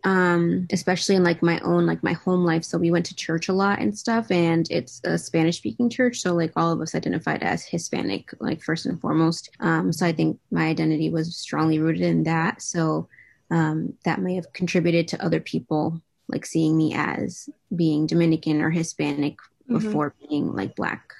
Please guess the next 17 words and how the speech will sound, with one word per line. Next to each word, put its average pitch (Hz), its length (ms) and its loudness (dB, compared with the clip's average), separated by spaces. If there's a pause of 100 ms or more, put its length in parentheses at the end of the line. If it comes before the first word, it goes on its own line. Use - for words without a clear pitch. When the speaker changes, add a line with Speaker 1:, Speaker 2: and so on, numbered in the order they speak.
(120)
Speaker 1:
Um, 151 480 0
yeah, - 220 -2
so 175 120 -4
I 170 60 2
think 180 400 0 (300)
I, - 180 -6
it's 175 140 -6
hard 180 140 0
to - 60 -2
answer, 170 300 -2
but 180 140 0
I 165 100 0
would 165 140 0
assume 165 580 0
probably 160 320 -2
the 165 140 -6
former. 254 680 2